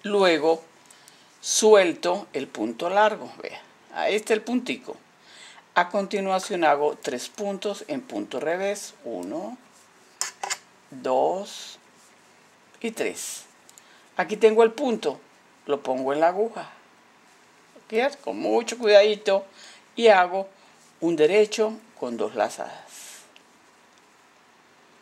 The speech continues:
Nuevamente. Suelto el punto.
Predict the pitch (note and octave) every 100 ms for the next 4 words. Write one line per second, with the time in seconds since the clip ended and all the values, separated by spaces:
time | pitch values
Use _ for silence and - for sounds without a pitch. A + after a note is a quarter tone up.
0 | _ _ _ _ - - G3+ G#3 F#3 F3
1 | E3 F2+ - - - - _ _ _ _
2 | _ _ _ _ _ _ _ - - -
3 | - _ - - E3 C#3+ - D#3+ - A#3
4 | A3 G#3